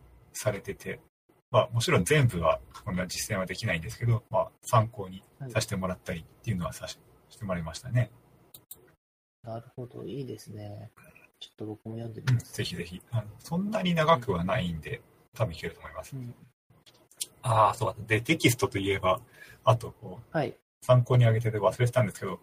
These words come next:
Speaker 1: で、新入社員に教えるために、あの、本当は一般に売ってる書籍とかで使ってやれば簡単でいいんですけど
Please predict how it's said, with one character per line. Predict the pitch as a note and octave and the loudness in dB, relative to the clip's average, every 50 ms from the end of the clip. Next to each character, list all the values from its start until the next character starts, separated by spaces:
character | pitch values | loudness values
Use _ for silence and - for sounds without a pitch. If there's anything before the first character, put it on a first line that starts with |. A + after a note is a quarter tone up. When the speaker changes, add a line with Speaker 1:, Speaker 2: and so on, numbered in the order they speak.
| _ - | _ 2
Speaker 1:
で、 | C3+ B2 A#2 A2+ A2+ - - _ _ _ _ _ - - - - - _ | 4 4 4 4 2 -2 -10 _ _ _ _ _ -20 -20 -20 -20 -10 _
新 | - - F#3 F#3 | -2 0 2 2
入 | F#3 F3+ F#3 F3+ | 2 2 2 2
社 | - - F3+ F3+ | 2 2 2 4
員 | D3 A#2+ A#2 - - - _ _ _ _ _ _ _ _ _ - - | 4 2 2 0 -6 -14 _ _ _ _ _ _ _ _ _ -12 -10
に | A2 | -6
教 | - A#2 A#2 - - | -4 -2 -2 0 4
え | B2 A#2 A2 | 4 4 4
る | G#2+ G#2+ G#2+ - | 2 -2 -6 -4
た | - A2+ | 0 0
め | A2 G#2 G2 | 0 0 -2
に、 | F#2 F2+ F2 - - - _ _ _ - | -4 -6 -8 -8 -10 -16 _ _ _ -4
あ | - F#2 F2+ | -4 -2 -2
の、 | F2 E2+ - - - _ _ _ _ _ _ _ _ - | -2 -6 -8 -12 -18 _ _ _ _ _ _ _ _ -2
本 | G3 G#3 | 0 0
当 | - - F#3 | 2 6 10
は | C3 - - - - _ _ _ _ _ _ _ | 10 10 10 8 2 _ _ _ _ _ _ _
一 | - A#2+ A#2 - | 0 0 0 8
般 | - B2+ B2 | 10 10 10
に | A#2+ A2+ | 10 8
売 | |
っ | - | 6
て | - - A#2 | 4 4 6
る | A#2 | 6
書 | A#2 - - | 6 6 4
籍 | - B2 A#2 - A#2+ G#2+ G#2 - - - | 2 6 8 10 8 8 6 0 -8 -2
と | - A#2 | 0 0
か | G#2+ F#2 | 2 2
で | F2+ E2+ | 0 -2
使 | - - - | 0 0 0
っ | - | 0
て | - - _ - F#2+ F2 E2+ - - - _ | 0 -4 _ -10 -8 -8 -10 -14 -18 -14 _
や | A2 G#2 F#2+ | 0 0 0
れ | G2+ F#2+ | 0 0
ば | F2+ F2+ - - - _ _ _ _ _ _ | 0 0 0 0 0 _ _ _ _ _ _
簡 | - - C#3+ C3+ | 2 4 4 4
単 | - - B2+ A#2+ | 8 8 10 10
で | A#2+ | 10
い | A2+ | 8
い | G#2 | 6
ん | |
で | F2 F2 | 4 0
す | E2+ - | -2 -4
け | - F2+ | -6 -6
ど | - G2 F#2 - | -6 -6 -6 -8